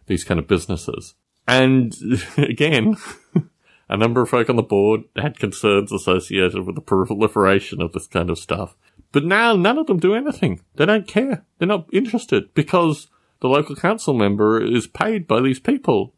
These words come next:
to just do nothing. And in fact, when you contact him, associated with the level of concern that this business is there,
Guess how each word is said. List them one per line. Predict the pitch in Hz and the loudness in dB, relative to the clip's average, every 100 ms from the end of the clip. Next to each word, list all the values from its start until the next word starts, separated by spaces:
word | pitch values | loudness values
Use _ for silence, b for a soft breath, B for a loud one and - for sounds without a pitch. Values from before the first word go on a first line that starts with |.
| _ | _
to | - 127 135 131 127 123 | -2 0 2 2 0 -2
just | 123 131 - | -8 -10 -10
do | - 151 | -6 -2
nothing. | 160 - 160 - - | -2 -4 -10 -10 -4
And | 117 | -2
in | |
fact, | 165 165 | 0 0
when | 151 | 0
you | 143 | 0
contact | 214 240 - - | 0 0 -2 -2
him, | 90 92 - b b b 123 | -2 -2 -4 b b b -4
associated | - 123 135 117 | 2 2 4 2
with | 110 | 2
the | |
level | 113 107 | 2 2
of | 101 | 0
concern | 104 90 180 180 127 | -2 -2 0 2 2
that | 110 104 | 0 0
this | 95 - _ _ _ | -4 -6 _ _ _
business | 117 113 110 95 | -2 2 0 0
is | 85 87 | -4 0
there, | 113 110 101 95 90 | 2 4 4 4 2